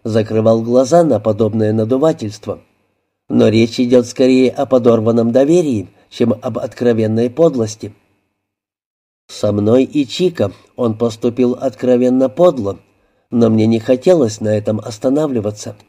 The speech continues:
«Я имею в виду», добавил я, «что современный мир насквозь аморален, и нечестность Лукаса никого не способна потрясти». Они с сомнением поглядели на меня.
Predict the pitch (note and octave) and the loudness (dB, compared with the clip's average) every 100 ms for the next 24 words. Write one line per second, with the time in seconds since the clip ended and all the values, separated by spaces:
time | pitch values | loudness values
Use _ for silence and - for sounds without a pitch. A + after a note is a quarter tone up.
0 | _ _ _ _ _ _ _ _ _ _ | _ _ _ _ _ _ _ _ _ _
1 | A2 G#2+ A#2 C3+ - C#3 C3+ D3 C3+ B2+ | -2 2 4 4 2 0 2 2 2 2
2 | C#3 C3 F3+ E3+ - _ A2 A2+ G#2+ A2+ | 0 2 0 0 -10 _ -4 0 2 2
3 | A2 A2+ A2+ G#2 - _ _ _ - A#2 | 2 -2 -4 -6 -10 _ _ _ -6 -4
4 | A2 A2+ A2 A#2+ B2+ C#3 C#3 C#3+ E3 E3+ | -2 -2 2 2 4 2 2 2 2 2
5 | B2+ - A2+ A#2 A2 A2+ A#2+ A#2 - C3+ | -2 -6 -2 -2 -2 0 0 0 -4 0
6 | C#3+ E3+ E3 B2 G#2 - _ _ _ - | 2 2 2 0 -6 -14 _ _ _ -2
7 | A#2+ A2 G#2+ A2+ A2 B2 B2 A2+ A#2 A2+ | 0 0 0 -2 -2 -2 -4 -2 -4 0
8 | A#2+ A2+ B2+ A#2+ C#3+ C3 C#3 C#3+ F3 D3 | 0 -2 -2 -2 -2 -2 0 2 2 2
9 | G#2+ A#2+ G#2+ A2+ G2+ G#2+ G#2 A2 A#2+ A2+ | -4 -4 -2 -4 -4 -6 -6 -6 -6 -6
10 | - D3 G#2+ _ _ _ _ _ _ _ | -8 -8 -8 _ _ _ _ _ _ _
11 | _ _ _ - A2 G2+ A2 - C3 B2+ | _ _ _ -4 -2 0 -2 -2 0 0
12 | B2 A2 G#2+ A2 G#2+ A#2 B2 C3+ D3 E3 | 2 0 0 -2 -2 -4 0 -2 0 0
13 | B2+ G#2+ A#2 A#2 A2+ | 0 0 -2 -2 -4